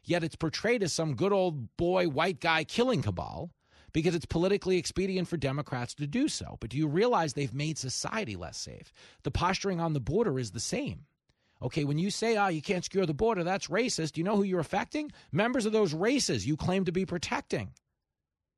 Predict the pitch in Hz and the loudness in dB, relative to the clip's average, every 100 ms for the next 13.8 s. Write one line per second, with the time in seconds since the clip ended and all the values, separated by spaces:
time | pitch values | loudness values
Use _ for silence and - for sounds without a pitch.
0 | _ _ _ _ 110 175 220 240 226 226 | _ _ _ _ 0 2 4 4 4 2
1 | 143 185 226 208 160 190 214 180 - 190 | 2 2 2 2 2 2 2 -2 2 2
2 | - 202 233 147 117 120 120 156 165 160 | 2 2 2 2 0 -4 -4 -4 -2 -2
3 | - 170 - 147 160 156 160 185 277 123 | 0 0 0 -4 -2 -2 -2 0 0 -2
4 | - _ _ _ _ _ - 196 208 196 | -6 _ _ _ _ _ 2 4 4 4
5 | 202 202 196 208 156 190 214 - 170 185 | 2 2 2 2 2 2 0 0 0 0
6 | 156 190 190 - 262 262 127 135 - 160 | -2 -2 -2 0 0 0 -6 -6 -4 -2
7 | 170 160 147 147 143 - 120 117 107 95 | -4 -2 -2 -2 -6 -4 -4 -4 -4 -6
8 | - - _ _ _ _ _ - 120 117 | -10 -16 _ _ _ _ _ -8 -2 0
9 | 117 113 _ 131 143 160 160 160 139 123 | -2 -4 _ -4 0 0 0 0 0 0
10 | 127 143 143 127 131 160 135 135 123 139 | 0 0 -2 -4 -4 -4 -2 -4 -4 -2
11 | 131 107 98 90 95 - - - 113 113 | -2 -2 -2 -4 -6 -8 -8 -6 -6 -4
12 | 101 92 95 - 104 98 98 - 90 90 | -4 -4 -6 -8 -6 -4 -6 -8 -8 -8
13 | 87 - 87 85 90 80 60 | -10 -10 -8 -10 -10 -12 -12